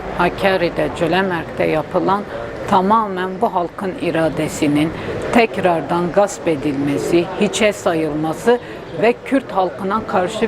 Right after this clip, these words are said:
bir düşmanlığın beslediğini gösteriyor şu anki, e, mevcut durum. E, çünkü bizler, e,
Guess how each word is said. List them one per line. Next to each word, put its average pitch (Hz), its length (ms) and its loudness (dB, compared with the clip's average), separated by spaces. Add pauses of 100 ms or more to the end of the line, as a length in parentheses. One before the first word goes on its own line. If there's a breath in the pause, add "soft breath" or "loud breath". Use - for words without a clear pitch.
bir 226 140 4 (140)
düşmanlığın 180 840 2 (460 loud breath)
beslediğini 196 760 2
gösteriyor 170 640 2 (200)
şu 202 80 2
anki, 180 460 2 (400 loud breath)
e, 175 180 6
mevcut 175 520 2 (140)
durum. 185 300 2 (480 loud breath)
E, 185 360 4 (120)
çünkü 262 420 4
bizler, 196 420 2
e, 254 40 -2